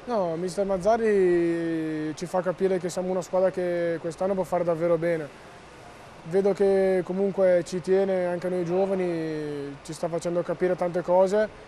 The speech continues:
Sicuramente mi ha dato una grande opportunità e quindi è la prima persona insieme alla società che devo ringraziare,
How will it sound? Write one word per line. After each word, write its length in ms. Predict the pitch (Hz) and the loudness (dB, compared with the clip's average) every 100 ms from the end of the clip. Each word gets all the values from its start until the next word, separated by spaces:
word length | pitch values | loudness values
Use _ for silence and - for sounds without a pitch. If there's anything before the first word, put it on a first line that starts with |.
| - - - | -20 -20 -20
Sicuramente 1300 | - 165 180 180 190 196 190 180 175 165 160 160 156 151 | -10 -4 0 2 2 0 2 2 4 2 2 0 -2 -2
mi 80 | 170 | 0
ha 40 | |
dato 220 | 180 175 | 0 0
una 100 | 175 | -2
grande 300 | 170 180 175 | -2 0 2
opportunità 720 | 175 160 170 - 180 170 180 185 | 2 0 -4 -4 -4 0 2 2
e 40 | |
quindi 720 | 180 185 180 165 156 147 143 139 - - - | 2 0 0 -2 -2 -4 -8 -10 -16 -20 -10
è 40 | 165 | -6
la 120 | 170 | -4
prima 200 | 175 180 | -2 -2
persona 360 | 175 - 185 180 | -2 -4 -4 -4
insieme 300 | 170 185 185 | -4 -4 -2
alla 100 | 175 | -2
società 400 | 175 180 185 180 | -4 -2 0 0
che 100 | 175 | 0
devo 200 | 175 180 | 0 0
ringraziare, 720 | 175 175 - 175 180 190 | 0 0 0 2 4 4